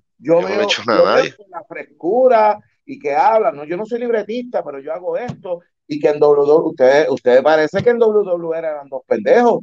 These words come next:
Speaker 1: que todo lo hacía él, que todo salía de sus ideas. Cuando vino
Speaker 2: Eso
Speaker 1: la
Speaker 2: será.
Speaker 1: otra parte de W W L.
Speaker 2: <laughs>
Speaker 1: Tú sabes, entonces yo
Speaker 2: Wow.
Speaker 1: digo, "Pero, mira, ¿qué carajo es esto? Espérate".
Speaker 2: Wow.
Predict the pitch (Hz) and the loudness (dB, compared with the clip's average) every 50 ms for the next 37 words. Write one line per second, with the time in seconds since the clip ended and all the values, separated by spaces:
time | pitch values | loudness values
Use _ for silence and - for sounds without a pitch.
0 | - _ 123 - - 143 143 131 - - 120 110 101 104 131 190 240 349 - _ | -6 _ -8 -4 -2 0 0 0 -2 -2 -2 -2 0 2 2 2 0 -2 -8 _
1 | _ _ _ _ _ _ _ _ _ _ _ _ _ _ _ _ _ _ _ _ | _ _ _ _ _ _ _ _ _ _ _ _ _ _ _ _ _ _ _ _
2 | _ _ _ _ _ - 139 135 123 143 165 170 170 160 160 147 156 151 143 143 | _ _ _ _ _ -2 0 2 4 4 4 4 4 0 -4 -4 -4 -4 -4 -4
3 | 131 123 - 160 175 131 113 104 107 123 170 247 254 233 160 - _ _ _ _ | -6 -10 -12 -14 -12 -12 -10 -8 -6 -2 0 0 0 0 -2 -4 _ _ _ _
4 | _ _ _ _ _ _ _ _ - _ _ _ _ _ _ _ - - _ _ | _ _ _ _ _ _ _ _ -20 _ _ _ _ _ _ _ -20 -20 _ _
5 | _ _ _ _ _ _ _ _ _ _ _ _ _ _ - 151 151 156 156 147 | _ _ _ _ _ _ _ _ _ _ _ _ _ _ 0 0 0 0 0 2
6 | 147 147 151 - 185 190 180 175 147 127 120 113 117 - - - - 170 170 170 | 2 2 2 2 2 2 2 2 2 0 0 -4 -6 -10 -12 -2 0 2 4 4
7 | 170 165 165 160 156 151 139 135 147 202 262 254 - - _ _ _ _ _ _ | 2 2 0 -2 -2 -4 -4 -2 -2 -2 -2 -2 -4 -6 _ _ _ _ _ _
8 | _ _ _ _ _ _ _ _ _ _ _ _ _ _ _ - - - - - | _ _ _ _ _ _ _ _ _ _ _ _ _ _ _ -6 -6 -4 -4 -4
9 | 143 - - - - _ _ _ _ _ _ _ _ _ _ _ _ - 139 180 | -6 -6 -8 -14 -20 _ _ _ _ _ _ _ _ _ _ _ _ -2 0 2
10 | 196 180 170 151 151 151 180 208 247 247 240 226 220 202 180 190 202 214 - - | 2 2 2 0 -4 -4 -2 -2 0 2 2 2 2 0 -2 -6 -8 -8 -8 -8
11 | - 226 196 175 208 220 277 294 294 285 269 214 165 143 - _ 120 110 147 151 | -8 -8 -8 -8 -8 -8 -6 -6 -6 -4 -6 -6 -8 -10 -12 _ -12 -10 -8 -8
12 | 131 110 - _ _ _ - - _ _ _ _ _ _ _ _ _ - - _ | -8 -8 -12 _ _ _ -20 -20 _ _ _ _ _ _ _ _ _ -20 -20 _
13 | _ - - - _ _ _ _ _ _ _ _ _ _ _ _ _ _ _ _ | _ -20 -20 -20 _ _ _ _ _ _ _ _ _ _ _ _ _ _ _ _
14 | _ _ _ _ _ _ _ _ _ _ _ _ - - | _ _ _ _ _ _ _ _ _ _ _ _ -18 -18